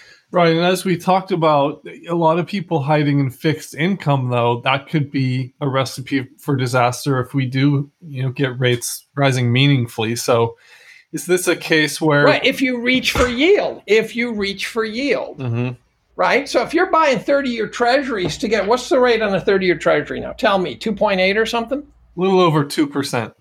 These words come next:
Speaker 2: What's the thirty-year?
Speaker 1: Thirty years, uh, two point one three percent on the yield.
Speaker 2: <laughs>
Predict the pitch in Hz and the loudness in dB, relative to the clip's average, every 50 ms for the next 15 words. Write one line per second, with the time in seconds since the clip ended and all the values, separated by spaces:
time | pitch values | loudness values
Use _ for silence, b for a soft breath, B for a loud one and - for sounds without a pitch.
0 | _ _ _ _ _ _ _ _ - 208 247 262 - - 262 226 - - 240 220 | _ _ _ _ _ _ _ _ 0 0 0 0 -2 -2 -4 -2 2 2 2 2
1 | 208 180 160 151 151 - - _ _ 202 190 196 208 202 196 185 185 185 160 160 | 2 0 -4 -4 -6 -6 -8 _ _ 0 0 2 2 2 4 4 4 2 2 0
2 | 165 147 143 139 135 135 139 - _ _ _ - - - 214 185 - - 196 185 | 2 2 2 2 0 0 -4 -8 _ _ _ -12 -8 -8 -8 -6 -4 -2 0 0
3 | 175 160 147 147 156 156 156 151 - - 147 151 143 143 143 143 131 120 - 139 | 0 0 0 2 2 2 0 -2 -4 -2 0 2 2 0 0 -4 -8 -8 -6 -4
4 | 123 110 113 - 127 117 113 117 117 120 120 113 110 117 117 - - _ | -4 -4 -6 -8 -8 -8 -6 -4 -4 -2 -2 -4 -4 -6 -12 -16 -20 _